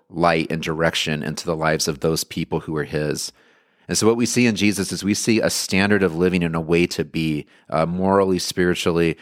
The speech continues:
and, and, and deed and action, uh, separate, like, there's no separation of the secular and the divine. It's just life, and it's all one thing. Jesus is here to show us a better way. And then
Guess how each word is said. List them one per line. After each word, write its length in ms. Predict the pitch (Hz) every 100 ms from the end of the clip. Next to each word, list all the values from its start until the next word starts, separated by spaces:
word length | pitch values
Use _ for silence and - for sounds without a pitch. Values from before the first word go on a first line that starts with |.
| - -
and, 180 | 90
and, 280 | 87 95 82
and 160 | 95 85
deed 200 | 90 98
and 100 | 92
action, 520 | 82 85 - 82 78 - - -
uh, 340 | 76 78 69
separate, 600 | - - 110 113 110 98
like, 180 | 98 90
there's 180 | 98 92
no 80 | 107
separation 800 | - 98 98 90 90 - 90 69
of 160 | 82
the 80 | -
secular 560 | - 101 90 - 87 87
and 100 | 82
the 60 |
divine. 400 | 80 78 87 87
It's 160 | 85 -
just 200 | 87 -
life, 360 | 78 85 85
and 100 | 82
it's 120 | 78 -
all 260 | 85 92
one 260 | 85 85 85
thing. 440 | - 87 82 78 - _ -
Jesus 480 | 85 87 85 - -
is 180 | 90
here 160 | - 87
to 80 | 78
show 220 | - 80
us 120 | 76
a 60 | 78
better 220 | 78 76
way. 280 | 76 78 76 - _ _ _ _ _ _ - -
And 80 |
then 280 | 107 107 92